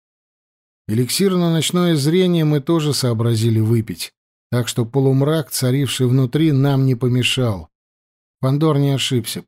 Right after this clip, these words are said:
пленники были здесь. Они сидели гурьбой у одной из стен огромного амбара между большими пыльными мешками с зерном. А охраняло их полтора десятка вояк,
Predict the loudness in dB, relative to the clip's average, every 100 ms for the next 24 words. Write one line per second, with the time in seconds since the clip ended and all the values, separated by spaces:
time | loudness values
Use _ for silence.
0 | -2 2 2 2 0 -2 -4 -2 0 0
1 | -2 -4 -4 -8 -14 _ _ _ _ _
2 | _ _ _ -6 -2 -2 -2 0 2 2
3 | 2 0 2 2 4 2 0 0 0 -2
4 | -4 -2 0 0 0 0 0 0 0 2
5 | 2 0 0 0 0 0 0 -2 -2 -2
6 | -2 0 0 2 0 0 0 0 0 0
7 | 0 -2 -2 0 2 0 0 -2 -2 0
8 | 0 -2 -4 _ _ _ _ _ _ _
9 | _ _ -10 -6 -4 -2 0 0 2 2
10 | 0 -2 -8 -10 -4 -2 0 0 0 -2
11 | -2 0 0 2 2 0 -2 -8